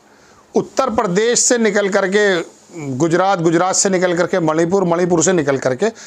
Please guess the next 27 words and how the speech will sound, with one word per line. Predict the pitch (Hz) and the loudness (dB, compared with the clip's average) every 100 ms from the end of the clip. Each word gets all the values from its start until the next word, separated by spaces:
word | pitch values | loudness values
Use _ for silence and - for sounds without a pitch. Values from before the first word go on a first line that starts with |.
| - | -4
महाराष्ट्र | 156 160 214 214 156 | -2 0 0 -2 -4
पहुंच | 117 110 | -6 -8
रहा | 87 | -14
है। | - _ - - - - - | -16 _ -20 -20 -20 -20 -12
लेकिन | 349 415 185 | -2 0 0
महाराष्ट्र | - - 123 226 - 165 | 0 -2 0 0 0 0
में | 208 | 0
एक | 254 202 151 | -2 -2 -2
अजीबोगरीब | 139 185 220 156 196 180 | 0 0 0 2 0 -2
घटना | 113 107 170 | -6 -6 -4
होने | 117 101 | -4 -8
वाली | 87 73 71 - | -14 -16 -20 -20
है। | - - _ _ _ _ - - - - | -20 -20 _ _ _ _ -20 -20 -16 -2
मैं | 180 | 0
अजीबोगरीब | 208 214 208 - 226 226 | 2 2 2 2 2 2
घटना | 190 175 226 | 0 0 -2
इसलिए | - 214 | 0 0
कहता | 190 156 185 | 0 0 0
हूं | 208 | -2
कि | |
चुनाव | - 180 165 185 208 | 0 0 2 0 0
मुझे | 170 214 | 2 2
अजीबोगरीब | 175 165 175 170 185 240 | 2 2 2 2 2 2
घटना | 151 127 147 | 0 -2 -2
ही | 156 | 0
लगती | 135 - - | -2 -4 -16
हैं। | 87 | -20